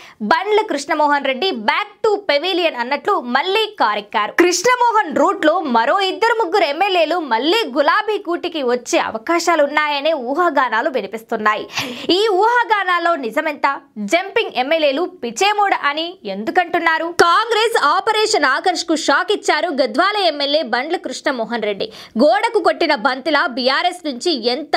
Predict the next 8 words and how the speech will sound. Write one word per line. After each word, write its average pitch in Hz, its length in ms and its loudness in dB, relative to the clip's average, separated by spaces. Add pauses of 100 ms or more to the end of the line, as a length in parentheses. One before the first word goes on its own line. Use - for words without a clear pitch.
(140)
వేగంగా 294 420 0 (180)
కాంగ్రెస్లో 269 480 -2 (100)
చేరారో 254 360 0 (340)
అంతే 233 240 -2 (120)
వేగంగా 330 400 0 (140)
చడీ 285 200 0 (120)
చప్పుడు 294 320 0 (100)
చేయకుండా 277 480 0